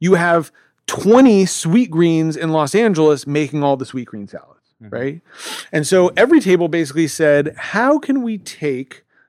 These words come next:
Speaker 1: the theory of the C P G and fast food guys, but do it with perishable food?" And the answer is you actually can't, right? You can't make a salad in Los Angeles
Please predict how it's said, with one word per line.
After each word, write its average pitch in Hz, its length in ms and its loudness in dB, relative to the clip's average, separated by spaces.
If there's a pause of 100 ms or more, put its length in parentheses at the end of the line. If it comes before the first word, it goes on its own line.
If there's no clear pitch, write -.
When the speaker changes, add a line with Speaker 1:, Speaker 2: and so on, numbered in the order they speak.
(100)
Speaker 1:
the 147 140 -2
theory 190 880 -4 (380)
of 156 160 -2
the 147 80 -6
C 190 240 -6
P 190 160 -6
G 160 240 -6
and 156 120 -6
fast 151 320 -4
food 240 240 -2
guys, 139 540 -6 (580)
but 151 360 -4
do 214 240 2
it 214 100 2
with 160 220 -4
perishable 160 520 -2
food?" 147 540 -8
And 151 240 -6
the 156 140 -10
answer 262 340 2
is 151 160 0
you 180 80 -6
actually 247 380 -2
can't, 156 420 -8
right? 156 200 -2
You 165 180 -10
can't 226 520 -8
make 156 440 -4
a 143 80 -6
salad 180 540 -2
in 185 140 -2
Los 165 240 -4
Angeles 143 640 -6